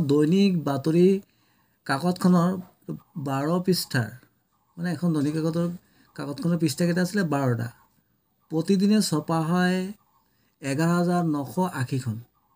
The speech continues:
ইমানখনকৈ প্ৰতিদিনে ছ-, ছপা হয়। প্ৰতিদিনে কিমান পৃষ্ঠা ছপা হয় নিৰ্ণয় কৰা। ত আমি কি কৰিব লাগিব? আহাচোন সমাধান কৰোঁ। বাতৰি কাকতখনৰ পৃষ্ঠাৰ সংখ্যা কিমান আছিলে? বাৰ,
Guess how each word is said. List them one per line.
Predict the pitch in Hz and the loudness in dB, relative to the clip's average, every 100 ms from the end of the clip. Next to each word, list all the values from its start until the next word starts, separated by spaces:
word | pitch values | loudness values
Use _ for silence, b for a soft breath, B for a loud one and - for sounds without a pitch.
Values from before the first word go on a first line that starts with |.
| _ _ _ - | _ _ _ -14
ইমানখনকৈ | 135 143 135 151 143 180 | -8 -6 -4 -6 -4 -4
প্ৰতিদিনে | 147 135 135 165 | -2 -2 -2 -2
ছ-, | 247 - 139 - | -4 -8 -16 -16
ছপা | - 123 117 | -10 -8 -8
হয়। | 104 117 _ _ _ _ _ _ _ - | -10 -14 _ _ _ _ _ _ _ -6
প্ৰতিদিনে | 151 202 208 214 214 214 - | 0 2 4 4 4 2 0
কিমান | 147 156 175 | -2 0 -2
পৃষ্ঠা | 175 175 - 180 | -2 -4 -2 -4
ছপা | 170 135 147 | -2 -6 -6
হয় | 135 143 | -4 -2
নিৰ্ণয় | 135 120 117 | -2 -2 -4
কৰা। | 117 131 - _ _ _ _ _ _ _ _ _ _ - | -8 -14 -18 _ _ _ _ _ _ _ _ _ _ -8
ত | |
আমি | 156 175 | -2 -2
কি | 180 | 0
কৰিব | 185 190 190 | 0 0 2
লাগিব? | 190 185 214 277 _ | 0 0 -2 -6 _
আহাচোন | 131 135 151 156 | -8 -6 -2 -2
সমাধান | 151 160 160 | -2 -2 -4
কৰোঁ। | 156 156 226 _ _ _ _ - | -2 -4 -4 _ _ _ _ -10
বাতৰি | 127 131 135 185 | -4 -4 -2 0
কাকতখনৰ | 208 214 208 220 220 | 0 0 0 0 0
পৃষ্ঠাৰ | 214 147 - 175 | 0 -4 0 0
সংখ্যা | 180 185 | 0 -2
কিমান | 180 185 | -2 -2
আছিলে? | 175 190 220 262 | -4 -4 -8 -8
বাৰ, | 127 131 | -6 -4